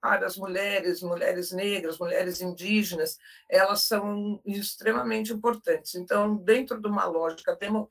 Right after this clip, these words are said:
a primeira coisa que a gente precisa retomar a democracia neste país. Na, na, na sequência, é preciso retomar uma política pública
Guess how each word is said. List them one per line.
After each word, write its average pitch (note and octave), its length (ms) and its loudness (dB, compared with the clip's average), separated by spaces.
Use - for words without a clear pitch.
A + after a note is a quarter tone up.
a G3 60 2
primeira B3+ 400 2
coisa A3 340 4
que - 80 -2
a - 20 2
gente G#3+ 220 -2
precisa G#3+ 680 -4
retomar A3 760 4
a G#3 100 4
democracia G#3+ 760 -2
neste G#3+ 300 0
país. F3+ 580 -4
Na, B2 1160 2
na, F#3+ 300 -8
na G3 220 -4
sequência, A3 720 -6
é F#3+ 40 -2
preciso A3 540 -8
retomar G#3+ 540 -2
uma G#3+ 180 -4
política G#3 460 -8
pública G#3 560 -6